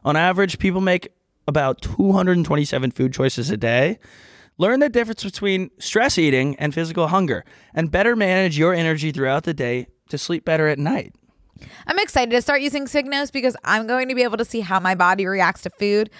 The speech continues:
Speaker 2: stress, and sleep right away with the data at my fingertips. Signos removed the guesswork of weight loss and provided me with the tools and knowledge I needed to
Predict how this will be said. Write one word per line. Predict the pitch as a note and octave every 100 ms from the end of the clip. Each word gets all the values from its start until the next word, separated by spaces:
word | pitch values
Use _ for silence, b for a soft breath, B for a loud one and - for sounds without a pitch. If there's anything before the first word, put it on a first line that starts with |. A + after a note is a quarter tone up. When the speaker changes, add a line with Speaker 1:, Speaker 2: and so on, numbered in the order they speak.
| B B
Speaker 2:
stress, | - G#3+ G3 -
and | - G3
sleep | G#3 F#3
right | - F#3
away | G3+ G3+ G#3
with | E3
the | C#3+
data | D#3+ E3+ F3+
at | D3
my | D#3
fingertips. | D#3 D3+ D3 D#3 D3 - - b b b b b
Signos | - F#4 E4+ F#4 E4+
removed | D4+ B3 B3
the | G#3+
guesswork | A3 G3+ A3 G#3
of | G#3+
weight | F#3 F#3+
loss | D3+ F#3 -
and | F#3+
provided | F#3 F#3+ F#3+ F#3+
me | F#3+
with | F#3
the | -
tools | - A3 G#3 A#3+
and | F3+
knowledge | F#3+ F#3 F#3 F#3+
I | F#3
needed | F#3 F3+ F#3
to | F#3+ -